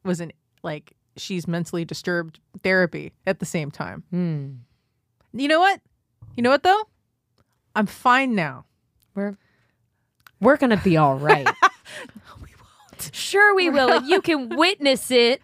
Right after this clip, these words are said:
Speaker 1: <laughs>
Speaker 2: every week right
Speaker 1: Right
Speaker 2: here
Speaker 1: here
Speaker 2: on
Speaker 1: on
Speaker 2: Alien
Speaker 1: Alien
Speaker 2: Murder
Speaker 1: Murder
Speaker 2: Sex.
Speaker 1: Sex.
Speaker 2: And in between, you can check us out. I have been and will try to continue to be Adrian Cuss, hairstylist and local punk rock personality.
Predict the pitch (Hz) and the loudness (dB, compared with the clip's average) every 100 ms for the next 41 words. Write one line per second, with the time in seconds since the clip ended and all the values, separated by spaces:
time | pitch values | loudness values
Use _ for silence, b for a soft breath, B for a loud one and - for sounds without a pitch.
0 | - 330 - _ - _ _ _ _ 349 | -4 -4 -4 _ -20 _ _ _ _ 0
1 | 381 339 311 277 240 247 233 269 269 349 | 2 2 2 0 2 2 0 -2 -6 0
2 | 359 339 330 320 320 269 269 349 339 330 | 2 2 2 2 4 4 2 0 -2 0
3 | 339 349 339 330 302 277 269 262 254 240 | 2 2 0 0 0 2 2 2 2 2
4 | 226 - 220 196 190 - 269 - 277 311 | 0 0 2 2 0 -8 -8 0 2 2
5 | 330 320 - 330 311 302 349 294 214 - | 2 0 2 0 2 2 2 2 -2 0
6 | 330 302 - 269 269 - 226 233 226 247 | 4 4 2 0 0 0 0 2 2 2
7 | 247 185 202 165 214 202 196 190 185 - | 2 2 -4 0 2 2 2 2 0 0
8 | 233 339 277 170 170 165 160 156 156 151 | 2 2 0 -6 -10 -8 -6 -4 -2 -4
9 | - 156 160 156 156 214 202 185 165 - | -2 -2 -2 -4 2 4 4 0 -4 -2
10 | 160 160 156 160 156 156 147 156 156 151 | -2 -2 -4 -6 -6 -6 -8 -6 -4 -6
11 | - 156 175 233 262 247 | -6 -10 -2 2 2 0